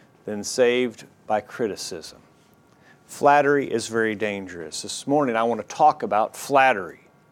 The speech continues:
To start, we need to talk about what is flattery. Webster's defines flattery as insincere or excessive praise. Insincere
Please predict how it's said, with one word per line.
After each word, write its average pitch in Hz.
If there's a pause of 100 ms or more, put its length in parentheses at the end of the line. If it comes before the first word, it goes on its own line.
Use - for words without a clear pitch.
(580)
To 123
start, 175
we 147
need 156
to 143
talk 151
about 143
what 151
is 170
flattery. 151
Webster's 170
defines 147
flattery 123 (580)
as 127
insincere 160 (440)
or 135
excessive 147
praise. 107 (460)
Insincere 143